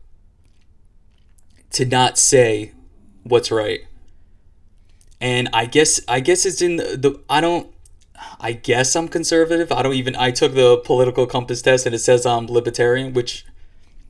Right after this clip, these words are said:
okay. I could give a crap either way.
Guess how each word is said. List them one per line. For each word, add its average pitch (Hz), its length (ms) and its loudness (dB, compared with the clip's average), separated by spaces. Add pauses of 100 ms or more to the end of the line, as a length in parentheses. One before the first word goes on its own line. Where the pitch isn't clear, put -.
(500)
okay. 135 380 2 (880)
I 151 220 6
could 175 200 -8
give 156 200 -2
a 143 40 -8
crap 120 400 -2
either 107 240 -8
way. 104 300 -12